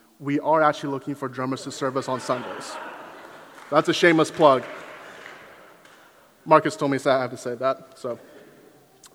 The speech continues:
But learning what you are good at is a valuable pursuit. It really is, and it's something to be considered.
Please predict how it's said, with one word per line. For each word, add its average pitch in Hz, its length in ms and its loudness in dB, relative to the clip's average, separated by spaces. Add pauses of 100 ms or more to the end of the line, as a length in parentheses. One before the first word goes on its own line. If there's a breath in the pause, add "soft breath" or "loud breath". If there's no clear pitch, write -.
(100)
But 226 300 10 (440 loud breath)
learning 202 520 6
what 196 200 4
you 180 200 2
are 170 100 6
good 156 260 0
at 131 240 0
is 147 160 -4
a 143 60 -2
valuable 135 580 0
pursuit. 127 540 -10
It 160 80 -4
really 165 300 6
is, 147 160 2
and 151 120 0
it's 151 120 -2
something 214 260 2
to 226 100 -6
be 190 120 -4
considered. 139 800 -8